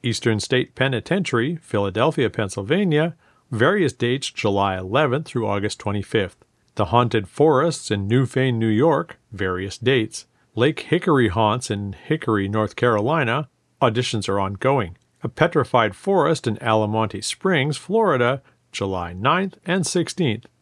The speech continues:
Undead in the Water from Tampa, Florida, July twenty-third and August thirteenth. Valley Fright Nights in Woodland Hills, California, July second and third. Looking for a good scare this summer? Check out these summer haunt events.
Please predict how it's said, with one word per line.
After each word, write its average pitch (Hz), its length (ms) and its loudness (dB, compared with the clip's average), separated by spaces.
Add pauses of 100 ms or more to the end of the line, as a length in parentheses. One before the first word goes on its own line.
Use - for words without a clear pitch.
(200)
Undead 113 420 2
in 107 80 0
the 104 100 -2
Water 156 400 0
from 113 180 -6
Tampa, 190 380 2
Florida, 110 540 0 (180)
July 107 340 2
twenty-third 190 800 0
and 156 200 -2
August 107 380 0
thirteenth. 110 600 -2 (100)
Valley 110 420 0
Fright 175 380 0
Nights 143 320 -2
in 98 180 -4
Woodland 113 480 0
Hills, 127 240 -2
California, 135 800 -2 (320)
July 92 400 -2
second 107 480 -4
and 127 140 -2
third. 95 340 -2 (360)
Looking 113 260 2
for 123 160 2
a 110 60 0
good 123 200 2
scare 160 300 2
this 165 180 0
summer? 170 420 2 (140)
Check 202 260 2
out 165 260 4
these 185 220 2
summer 110 320 2
haunt 139 260 2
events. 101 480 -4